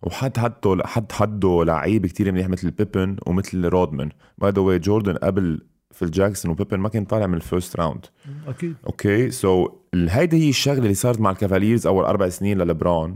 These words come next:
Speaker 1: إنه ما كانوا عم يقدروا يحطوا حوله فريق منيح أو يجيبوا له كوتشي منيح.
Speaker 2: وما ح-، ما ح-، ما بتصور في حدا، يعني، حتى سكيب بايلس بده ما كتير يحكي
Speaker 1: <laughs>
Speaker 2: على فترة لبران مع الك-، كليفلاند.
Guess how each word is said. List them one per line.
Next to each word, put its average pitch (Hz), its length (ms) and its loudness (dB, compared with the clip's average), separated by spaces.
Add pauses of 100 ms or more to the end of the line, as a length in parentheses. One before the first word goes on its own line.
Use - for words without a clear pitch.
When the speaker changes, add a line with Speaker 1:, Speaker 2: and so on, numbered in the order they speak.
(600)
Speaker 1:
إنه 98 160 2
ما 117 120 0
كانوا 160 380 2
عم 101 140 2
يقدروا 120 280 4
يحطوا 107 380 -2
حوله 120 380 2
فريق 90 640 0
منيح 95 580 0 (140)
أو 120 140 4
يجيبوا 113 280 2
له 117 80 2
كوتشي 127 380 -2
منيح. 165 460 0
Speaker 2:
وما 123 240 -6
ح-، 165 140 -8
ما 147 200 -4
ح-، 127 180 -12
ما 143 140 -2
بتصور 156 380 0
في 123 180 -4
حدا، 117 460 -4 (120)
يعني، 104 260 -16 (100)
حتى 131 300 -10
سكيب 107 320 -8
بايلس 127 320 -2
بده 101 340 -10
ما 104 140 -8
كتير 120 240 -4
يحكي 113 400 -6 (240)
Speaker 1:
<laughs> 110 240 2
Speaker 2:
على 120 100 0
فترة 143 460 -4
لبران 131 400 2
مع 131 180 0
الك-، 120 480 0
كليفلاند. 107 540 0